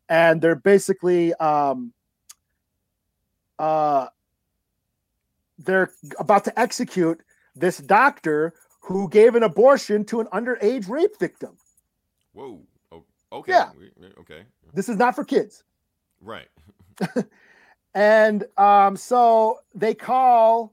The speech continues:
Speaker 1: be-, you know, they're trying to save this doc. They end up calling this gunslinger who looks like Linda Hamilton from Terminator two. She's like this badass gunslinger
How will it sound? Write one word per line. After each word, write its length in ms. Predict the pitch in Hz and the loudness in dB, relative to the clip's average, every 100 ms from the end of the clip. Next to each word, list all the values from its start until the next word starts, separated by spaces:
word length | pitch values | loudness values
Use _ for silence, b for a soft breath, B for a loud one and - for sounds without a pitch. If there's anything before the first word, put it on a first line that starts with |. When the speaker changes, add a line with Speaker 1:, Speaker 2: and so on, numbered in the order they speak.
| - | -12
Speaker 1:
be-, 140 | 185 _ | -12 _
you 80 | 202 | -6
know, 140 | 190 | -4
they're 100 | 190 | -4
trying 240 | 196 233 214 | -2 -2 -2
to 40 | |
save 300 | - 247 254 | -2 -4 -2
this 140 | 190 | -6
doc. 240 | 143 185 175 | -2 -2 -2
They 100 | 208 | -2
end 80 | 220 | -2
up 140 | 208 | -6
calling 420 | - 220 226 214 | -6 -4 -2 -4
this 240 | 196 185 - _ _ _ 135 | -6 -6 -12 _ _ _ -2
gunslinger 800 | 170 302 262 - 170 165 170 208 _ _ _ _ | 2 2 0 -6 -6 -4 -8 -10 _ _ _ _
who 140 | - 214 | -8 -6
looks 180 | 240 226 | -4 -2
like 180 | 196 | -2
Linda 220 | 175 226 196 | -2 -4 0
Hamilton 640 | 208 233 190 175 185 202 _ _ _ _ _ _ _ | 0 -2 -4 -6 -8 -12 _ _ _ _ _ _ _
from 200 | 180 165 | -8 -8
Terminator 400 | - 202 202 190 | -6 -4 -4 -4
two. 300 | 226 240 254 _ _ _ _ _ _ _ _ _ _ | -4 -8 -10 _ _ _ _ _ _ _ _ _ _
She's 340 | - 240 262 214 | -10 -2 0 4
like 260 | 208 208 | 4 4
this 220 | 214 196 | 2 2
badass 720 | 175 151 208 220 220 202 202 170 | 0 0 2 4 4 2 2 -2
gunslinger 800 | 185 202 196 185 165 156 151 | -2 -2 -4 -8 -6 -8 -8